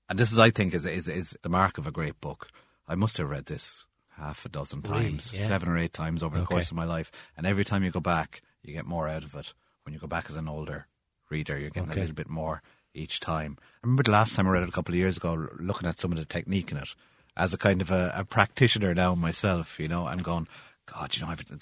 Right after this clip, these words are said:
Speaker 1: everything is so good about this." A lot of it is written in a big kind of Yorkshire dialect, and it looks very dense at first on the page, but actually is, as soon as you start hearing it in your head as you read it, it, it becomes crystal clear.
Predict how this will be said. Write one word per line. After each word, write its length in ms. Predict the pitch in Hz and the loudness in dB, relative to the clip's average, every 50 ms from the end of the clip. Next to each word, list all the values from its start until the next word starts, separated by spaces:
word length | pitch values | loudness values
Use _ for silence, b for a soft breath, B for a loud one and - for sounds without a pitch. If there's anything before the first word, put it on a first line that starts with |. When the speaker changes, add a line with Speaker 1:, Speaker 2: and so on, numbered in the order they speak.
| - - | -14 -12
Speaker 1:
everything 340 | - 82 - 82 - 80 78 | -12 -10 -10 -8 -10 -10 -8
is 100 | - - | -6 -6
so 180 | - 80 76 | -6 -6 -6
good 180 | - - 80 78 | -6 -8 -8 -8
about 280 | 76 78 76 73 - - | -6 -8 -8 -8 -8 -8
this." 280 | 78 78 - - - b b b b b b b - | -8 -6 -6 -8 -10 b b b b b b b -8
A 60 | 78 | -2
lot 160 | 82 87 107 107 | 2 2 2 4
of 80 | 95 | 2
it 80 | 98 82 | 2 0
is 160 | 82 71 80 | 0 0 -2
written 220 | 95 - 78 87 | -2 -2 -2 -2
in 140 | 85 78 76 | -2 -2 -2
a 60 | 73 71 _ - - _ - | -4 -6 _ -20 -20 _ -10
big 300 | - - 95 98 90 - - - | -8 -6 -6 -6 -6 -8 -12 -14
kind 240 | - - 78 76 78 | -10 -10 -8 -6 -6
of 60 | 78 | -4
Yorkshire 580 | 76 85 85 90 - - - 87 82 78 73 73 _ _ - | -2 0 -2 -2 -2 -2 -2 0 0 0 -2 -4 _ _ -4
dialect, 580 | - 82 80 82 80 - - 160 - - - - b b b b b b b - | 0 2 2 2 0 -2 -4 -8 -10 -10 -14 -14 b b b b b b b -8
and 160 | 69 73 69 | -6 -6 -6
it 80 | - - | -4 2
looks 300 | 90 117 113 - - - | 2 2 2 2 0 2
very 240 | 104 95 92 92 | 4 4 4 4
dense 380 | 76 - 92 87 87 - - - | 2 0 0 0 0 -2 -4 -6
at 100 | 78 - | -6 -6
first 360 | - 90 85 85 - - - 80 | -2 0 0 0 0 -2 -6 -4
on 100 | 82 76 | -6 -6
the 80 | 73 | -6
page, 340 | - 87 85 85 85 - - | -4 -4 -2 -2 -2 -4 -6
but 100 | - 76 | -6 -4
actually 300 | 90 95 - - 87 85 | -4 -4 -2 -2 -2 -2
is, 200 | 82 78 - - - b b b b b b b | -2 -4 -6 -10 -12 b b b b b b b
as 80 | - - | -12 -6
soon 180 | - 117 113 110 | 2 4 4 4
as 120 | 101 95 | 4 2
you 60 | 92 | 0
start 280 | - - 85 82 - - | 0 0 0 -2 -2 -2
hearing 260 | - 90 87 85 76 | 0 0 2 2 0
it 200 | 73 80 - - | -2 -4 -4 -6
in 140 | 113 104 90 85 | -4 -2 -2 -2
your 100 | 78 73 | -2 -2
head 320 | 80 85 78 78 - - _ _ - | -2 -2 -4 -4 -6 -8 _ _ -14
as 140 | 73 73 76 | -10 -8 -4
you 80 | 78 | -2
read 160 | 82 85 73 | -2 -2 -4
it, 80 | 76 71 | -4 -8
it, 180 | 76 76 76 78 | -8 -8 -8 -8
it 80 | - | -10
becomes 360 | - 80 - 90 82 82 - - | -10 -6 -4 -4 -4 -4 -6 -8
crystal 360 | - 95 87 - - 82 78 | -8 -8 -8 -6 -6 -8 -10
clear. 380 | - - 87 87 80 78 73 | -10 -6 -4 -4 -4 -4 -6